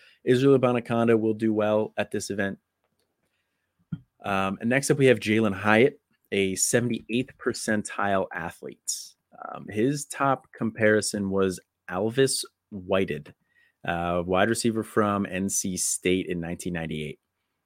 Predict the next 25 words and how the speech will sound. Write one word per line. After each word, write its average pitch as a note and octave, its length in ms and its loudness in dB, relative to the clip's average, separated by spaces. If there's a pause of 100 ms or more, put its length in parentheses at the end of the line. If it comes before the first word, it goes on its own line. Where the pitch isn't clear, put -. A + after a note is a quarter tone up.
(320)
Never A#2 400 6
even B2 180 8
heard A#2 160 4
of A2 60 2
this A2 160 -2
guy. G#2 360 4 (880)
His G#2 260 0
athletic A2 460 4
scores A2 340 4
were F#2+ 100 -4
not G#2 420 -2
that A2 160 0
great. G2 240 0
I F2 120 -2
don't G#2+ 200 -2
know G#2+ 100 -2
why G2 180 0
he F#2+ 80 -2
was F#2 140 -2
the F2 80 -8
top E2+ 300 -8
comparison E2+ 540 -6
here. E2+ 280 -4
His G2+ 400 -2
athletic, F#2+ 560 -2